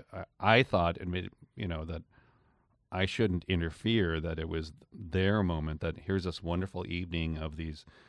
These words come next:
four really incredible, you know, queer Black people. Aria Saeed was up there, a transgendered local activist. Um, there was, um, Darnell Moore,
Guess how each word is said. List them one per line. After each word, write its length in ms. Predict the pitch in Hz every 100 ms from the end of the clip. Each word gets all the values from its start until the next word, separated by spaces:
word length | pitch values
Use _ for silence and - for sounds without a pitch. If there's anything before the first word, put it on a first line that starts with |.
| _ _
four 600 | - 113 101 104 95 87
really 640 | 78 78 82 87 87 82
incredible, 880 | 76 76 - 90 92 80 80 80 78 - - - _
you 80 | -
know, 140 | 85 80
queer 240 | - 95
Black 320 | 80 80 90
people. 360 | 98 - 80 82
Aria 400 | 85 80 82 82
Saeed 500 | - 80 80 87 87
was 260 | 82 80 -
up 140 | - -
there, 280 | 90 82 82
a 60 |
transgendered 880 | - - 82 78 82 80 80 78 76 - - - -
local 280 | 90 92
activist. 640 | 80 82 - 87 87 - - - _ - _ _ _ _ 113
Um, 580 | 80 80 80 73 71 69 _ _ - -
there 240 | - 90 82
was, 640 | 82 80 80 80 76 76 -
um, 580 | 80 78 73 73 71 69
Darnell 400 | 92 90 85 82
Moore, 560 | 82 82 82 85 98